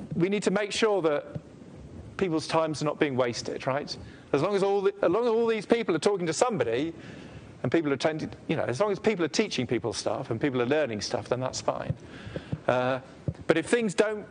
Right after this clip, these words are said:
seem to work and no one quite knows what they're doing, then that means something's gone wrong, and the way to deal with that is not just to let it stay wrong for two weeks and then at the end complain that it wasn't very good. We kinda need to fix it quick. Uh,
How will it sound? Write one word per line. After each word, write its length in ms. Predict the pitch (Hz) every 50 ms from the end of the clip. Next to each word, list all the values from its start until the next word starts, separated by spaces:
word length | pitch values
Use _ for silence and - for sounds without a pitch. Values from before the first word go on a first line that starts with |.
| - - -
seem 320 | - - - 220 214 202 196
to 140 | - 190 165
work 480 | 180 233 214 151 143 165 180 151 -
and 200 | - - 147 151
no 120 | 165 180 185
one 120 | 175 160
quite 240 | 143 175 175 170 160
knows 160 | 147 151 139
what 120 | 165 160
they're 100 | 156 156
doing, 480 | 156 247 247 185 127 123 135 151 151 147 - - - - - - - - - - - - - -
then 340 | 143 139 139 139 143 151 -
that 160 | - 175 190 190
means 520 | 175 165 165 156 147 143 - - - - - - - - - -
something's 340 | - - 196 170 160 160 151
gone 240 | - 160 143 143 165
wrong, 500 | 208 233 170 127 113 123 147 160 170 160 - - - - - - - - - - -
and 300 | 139 135 143 139 131 - - - - -
the 80 | 165 147
way 200 | 175 180 180 175
to 140 | - 170
deal 280 | 139 135 135 185 214 208
with 120 | 165 135
that 160 | 143 131 135 156
is 140 | 147 123
not 260 | 165 175 190 185 170 160
just 220 | - 170 160 -
to 60 | 170 151
let 280 | 143 156 156 170 165
it 180 | 170 - - -
stay 360 | - - - 180 165 160 160
wrong 380 | 147 135 147 147 143 147 143 135
for 100 | 147 123
two 180 | - 156 139
weeks 280 | 131 135 135 127 - -
and 120 | 139 131
then 80 | 131 127
at 60 | 131
the 140 | 135 131 131
end 200 | 131 127 113 -
complain 340 | - 131 117 - 139 127 120
that 80 | 120 117
it 60 | 131
wasn't 220 | 131 117 123 123
very 160 | 120 113 131
good. 320 | 147 196 175 120 110 107 - - - - - - - -
We 80 | 131 123
kinda 220 | - 151 147 131
need 140 | 131 135 127
to 60 | -
fix 300 | 120 - 160 - - -
it 120 | 127 - -
quick. 420 | - - - - - - - - - - - - - - - - - - - - - - - - -
Uh, 340 | 117 113 113 110 110 107